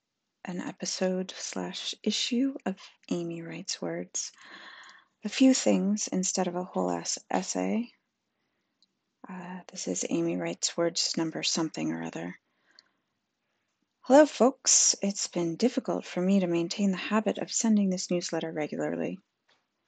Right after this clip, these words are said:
This isn't surprising. We all know habits are hard to build. Anyways, try, try again.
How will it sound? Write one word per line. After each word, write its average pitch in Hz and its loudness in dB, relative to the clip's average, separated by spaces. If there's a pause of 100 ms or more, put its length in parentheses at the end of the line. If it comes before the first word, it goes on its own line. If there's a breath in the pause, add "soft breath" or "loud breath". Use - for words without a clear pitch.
(120)
This - -2
isn't 175 0
surprising. 190 4
We 180 -4
all - 0
know 170 2
habits 151 -4
are 160 -8
hard - -6
to - -6
build. - -6 (760 soft breath)
Anyways, 175 0
try, - -4
try - -6
again. 139 -6